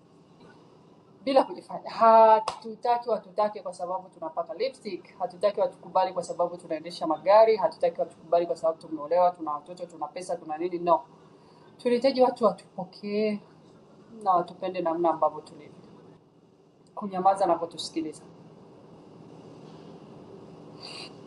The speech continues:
Yes. Sio ushauri, sio kutujudge, sio kutuambia tunyamaze wakati tunapotaka kuongea. No.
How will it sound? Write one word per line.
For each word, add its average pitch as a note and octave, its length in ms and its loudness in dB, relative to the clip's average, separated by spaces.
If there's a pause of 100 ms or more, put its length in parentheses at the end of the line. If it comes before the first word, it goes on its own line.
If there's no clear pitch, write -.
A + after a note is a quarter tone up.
(100)
Yes. - 380 2 (840)
Sio - 300 4
ushauri, A#3 580 4 (1160)
sio A3+ 360 -2
kutujudge, G#3+ 640 0 (1300)
sio A3+ 440 0
kutuambia G#3 600 -2
tunyamaze G3 520 -4
wakati F#3+ 300 -4
tunapotaka F3+ 520 -4
kuongea. E3+ 440 -4
No. C#3+ 120 -18